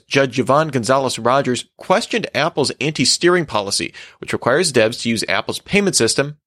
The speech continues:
and forbids linking to other ways to buy digital goods in apps.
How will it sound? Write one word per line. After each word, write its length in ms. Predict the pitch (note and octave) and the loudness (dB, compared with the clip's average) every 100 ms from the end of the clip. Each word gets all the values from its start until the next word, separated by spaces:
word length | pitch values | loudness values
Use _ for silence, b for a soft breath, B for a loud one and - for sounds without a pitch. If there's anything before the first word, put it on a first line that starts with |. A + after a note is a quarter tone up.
| - | -4
and 240 | C#3 G#3 | 0 0
forbids 320 | G#3 F3 D3+ | 0 0 2
linking 300 | D3+ D3+ C3+ | 0 -2 -2
to 160 | B2 B2 | -2 -2
other 160 | B2 A#2 | 0 2
ways 260 | A#2+ A#2+ | 2 2
to 80 | A#2 | 2
buy 140 | G#2+ A2 | 0 -2
digital 360 | F#2 A#2 A2 | 0 -2 -2
goods 320 | G2+ C3 A#2+ - | 0 2 0 -4
in 180 | E2+ | -8
apps. 420 | F#2+ A#2 A#2 - | -4 -4 -4 -6